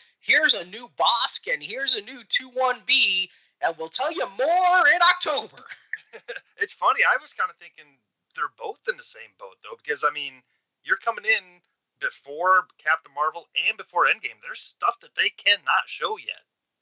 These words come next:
Speaker 2: So, I mean, I mean, they may show parts of waves coming out, but we're not gonna get any major spoiler type of stuff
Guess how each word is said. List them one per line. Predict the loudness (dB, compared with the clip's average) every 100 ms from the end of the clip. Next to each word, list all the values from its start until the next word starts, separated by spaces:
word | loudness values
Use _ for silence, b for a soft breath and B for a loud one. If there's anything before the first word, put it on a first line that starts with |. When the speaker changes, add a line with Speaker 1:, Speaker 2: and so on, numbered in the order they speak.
| _
Speaker 2:
So, | -2 0 0 -2
I | 0
mean, | -2 -6 _ _ _ _ _ _ _ -10
I | -8
mean, | -6
they | -4 -2
may | -2 -2
show | -2 -2 -2 -10 _ _ _ _ _ _ _
parts | 0 2 0 -4
of | -8 -8 -6
waves | -6 -4 -10
coming | -10 -16 -6
out, | -4 -6
but | _
we're | -4
not | -4 -6
gonna | -6
get | -4 -4
any | -4 -6
major | -6 -6 -4
spoiler | -4 _ -4 -4 -4
type | -6 -8 -10
of | -10
stuff | -6 -6